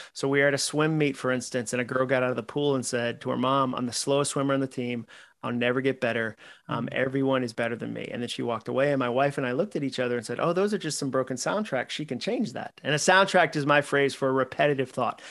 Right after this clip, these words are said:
Speaker 1: something you listen to over and over and over again.
Speaker 2: Right.
Speaker 1: Then I remembered,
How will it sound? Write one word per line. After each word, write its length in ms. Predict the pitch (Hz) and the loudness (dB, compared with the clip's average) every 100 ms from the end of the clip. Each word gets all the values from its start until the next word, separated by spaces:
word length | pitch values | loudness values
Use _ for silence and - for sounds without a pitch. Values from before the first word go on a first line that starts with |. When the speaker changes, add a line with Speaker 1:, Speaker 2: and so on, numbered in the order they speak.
| - | -12
Speaker 1:
something 400 | - 156 151 156 | 0 0 2 0
you 140 | 143 | 2
listen 400 | 135 143 139 139 | 2 2 2 -2
to 420 | 127 135 131 131 - | -2 -2 0 0 0
over 300 | 135 135 127 | 0 2 0
and 80 | 123 | -2
over 160 | 120 | -2
and 100 | 120 | -2
over 200 | 123 123 | -2 -2
again. 300 | 120 123 117 139 | -4 -4 -6 -6
Speaker 2:
Right. 100 | 139 135 - - | -8 -10 -14 -2
Speaker 1:
Then 240 | 156 160 156 | 4 6 6
I 140 | 143 | 6
remembered, 760 | 147 147 151 202 202 175 151 | 6 6 6 6 6 6 4